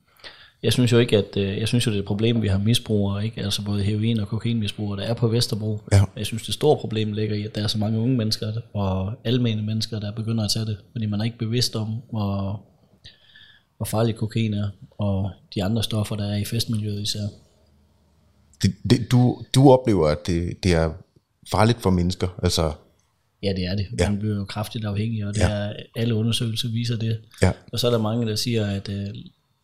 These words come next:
Speaker 1: det er jo tilladt i dag. Hvis man sidder til en privat fest, så er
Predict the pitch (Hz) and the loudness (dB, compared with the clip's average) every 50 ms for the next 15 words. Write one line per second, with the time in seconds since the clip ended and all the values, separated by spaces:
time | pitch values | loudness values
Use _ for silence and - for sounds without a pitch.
0 | _ _ _ - - 120 113 107 - 127 135 143 123 110 110 113 98 110 110 110 | _ _ _ 0 2 2 2 4 4 4 4 4 4 4 2 -2 -2 0 0 0
1 | 104 98 - - 117 107 - 113 110 - 120 117 104 117 110 107 - 113 113 117 | 0 -2 -4 -6 -6 -4 -4 -2 -2 0 0 0 0 0 -2 -2 -2 -2 0 0
2 | 117 113 - 113 107 101 - - 117 113 110 107 | -2 -2 -2 -4 -2 -2 0 0 0 -2 -2 -2